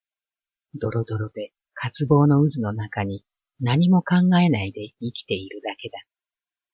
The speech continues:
窒息からかろうじて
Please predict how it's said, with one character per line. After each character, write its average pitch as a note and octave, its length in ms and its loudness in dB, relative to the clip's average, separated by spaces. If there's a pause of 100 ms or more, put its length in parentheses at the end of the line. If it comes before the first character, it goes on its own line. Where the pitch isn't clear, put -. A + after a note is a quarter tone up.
(880)
窒 B2 160 0
息 - 380 -10
か A#2 120 -4
ら G#2+ 180 -4 (120)
か C3+ 200 0
ろ E3 140 4
う F#3+ 80 4
じ - 160 -10
て G2 280 -8